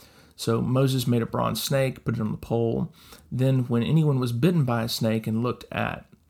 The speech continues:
the bronze snake, they lived." So the bronze snake on the pole was a provision from the Lord during the wilderness wanderings intended to heal them and strengthen their faith in the God of the Lord who heals.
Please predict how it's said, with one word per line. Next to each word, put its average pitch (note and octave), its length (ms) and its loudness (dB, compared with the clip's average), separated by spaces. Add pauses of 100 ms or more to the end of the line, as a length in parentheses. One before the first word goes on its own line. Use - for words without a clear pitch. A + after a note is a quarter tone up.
(140)
the C3 120 -4
bronze A#2 380 -2
snake, A2 380 -6 (100)
they A#2+ 160 0
lived." B2+ 360 0 (920)
So C3+ 340 4 (720)
the C3+ 140 6
bronze E3 460 6
snake B2+ 440 2
on A#2+ 120 2
the A2 80 -2
pole C3+ 420 0
was A#2 140 -2
a - 40 -4
provision C#3+ 540 2
from B2+ 220 2
the A#2+ 80 0
Lord B2 400 0
during B2+ 240 0
the B2 80 -2
wilderness A#2+ 440 -2
wanderings B2 560 0
intended D3+ 440 0
to B2+ 80 -2
heal G3+ 300 0
them B2 220 -2
and A#2+ 120 -4
strengthen C3+ 400 -2
their A#2 120 -2
faith C3 460 -2
in B2 160 0
the A#2 80 0
God - 440 -6 (420)
of B2+ 100 -2
the B2 60 2
Lord B2 260 0
who C3 80 2
heals. E3 460 -2